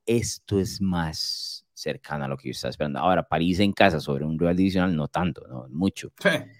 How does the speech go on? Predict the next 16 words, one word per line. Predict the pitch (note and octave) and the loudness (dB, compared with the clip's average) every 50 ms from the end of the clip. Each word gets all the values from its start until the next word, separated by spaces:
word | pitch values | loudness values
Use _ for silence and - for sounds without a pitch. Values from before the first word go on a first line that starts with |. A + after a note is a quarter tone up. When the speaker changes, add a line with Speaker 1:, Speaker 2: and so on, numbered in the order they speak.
| _ | _
Speaker 2:
sí | - - - A2 | -20 -16 -14 -12
es | G#2+ A2 | -10 -8
mucho. | A#2 A#2 - - | -8 -10 -8 -2
Speaker 1:
Pero | - G2 F#2 F#2 F2+ F#2+ | 4 6 6 6 6 6
sí | F2 - - F#2 | 4 2 2 0
estaba | - - - F2+ F2+ F#2 | 0 2 4 4 6 4
esperando | F#2 - - D#2+ D2+ D#2 D#2+ D#2+ D#2 D#2 D#2 | 2 2 0 0 0 0 -2 -2 -2 -2 -2
yo | D2 D2+ D#2 | 0 -2 -2
un | D#2 D#2+ | -2 -2
equipo | D#2 D2+ - E2+ D#2+ - D2 C#2+ | -4 -4 -4 -4 -4 -2 -2 -2
ahí | C#2 D#2 E2 | -2 -2 -4
como | - C#2 C#2 C#2 | -4 -6 -6 -4
de | C2+ C2+ C#2 | -4 -6 -6
siete | - - - C#2 C#2 C2+ - - B1+ | -6 -6 -4 -4 -4 -4 -4 -6 -6
y | B1 | -4
siete, | - - - G2 G2+ G2+ G2+ G2+ G2 G2 F#2+ F#2+ F#2 - - - - F2 E2+ E2+ E2+ E2 D#2+ D#2 D#2 D2 | -4 -2 2 4 6 8 8 8 8 6 6 4 4 2 -2 -4 -2 0 2 2 2 2 0 -2 -4 -6